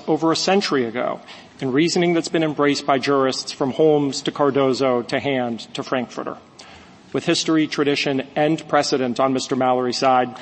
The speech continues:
how can my friend challenge Pennsylvania law under the original meaning of due process? By claiming that these statutes were really just about specific jurisdiction based on contacts. Never mind that specific jurisdiction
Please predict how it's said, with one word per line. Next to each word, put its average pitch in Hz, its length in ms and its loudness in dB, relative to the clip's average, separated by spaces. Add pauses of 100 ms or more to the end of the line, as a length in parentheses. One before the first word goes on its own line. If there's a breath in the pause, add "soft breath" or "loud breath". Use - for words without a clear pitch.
(200 loud breath)
how 190 140 2
can 240 160 0
my 226 140 4
friend 208 260 2
challenge 185 400 0
Pennsylvania 165 580 0
law 151 400 4
under 165 220 2
the 180 100 0
original 185 380 2
meaning 113 400 -2 (160)
of 147 100 0
due 135 140 0
process? 127 640 -2 (480 loud breath)
By 139 120 0
claiming 190 420 0
that 185 160 -2
these - 180 -4
statutes 151 560 0
were 143 80 2
really 135 260 2
just 143 260 -2
about 147 380 0
specific 233 500 -2
jurisdiction 123 800 -2
based 131 240 -4
on 160 160 2
contacts. 170 760 -2 (520 loud breath)
Never 135 220 2
mind 190 300 2
that 127 100 -4
specific 135 460 -4
jurisdiction 135 760 -2